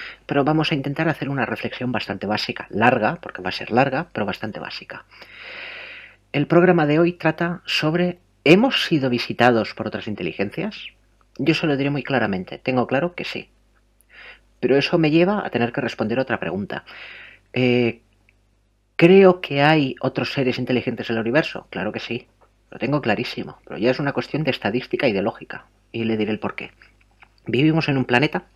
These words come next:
que puede tener aproximadamente, según dataciones nuestras, de nuestra especie, tres mil seiscientos millones de años,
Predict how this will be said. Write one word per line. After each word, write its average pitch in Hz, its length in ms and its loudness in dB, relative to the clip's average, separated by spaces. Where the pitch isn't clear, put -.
que 139 100 2
puede 170 240 6
tener 160 240 6
aproximadamente, 131 800 0
según 123 320 -4
dataciones - 520 -2
nuestras, - 480 -2
de 196 60 -6
nuestra 190 240 -6
especie, - 400 -4
tres 123 320 -2
mil 190 200 2
seiscientos 151 520 -2
millones 110 340 -2
de 78 100 -4
años, - 460 -10